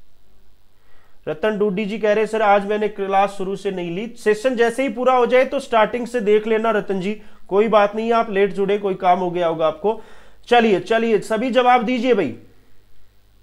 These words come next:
प्रदीप जी का जवाब आया है। हिमांशु दुबे जी, बहुत बहुत स्वागत है, आपका जवाब डी है।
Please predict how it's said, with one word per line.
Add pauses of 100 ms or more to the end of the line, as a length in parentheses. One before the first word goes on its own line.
(1040)
प्रदीप
जी
का
जवाब
आया
है।
हिमांशु
दुबे
जी,
बहुत
बहुत
स्वागत
है,
आपका
जवाब
डी
है।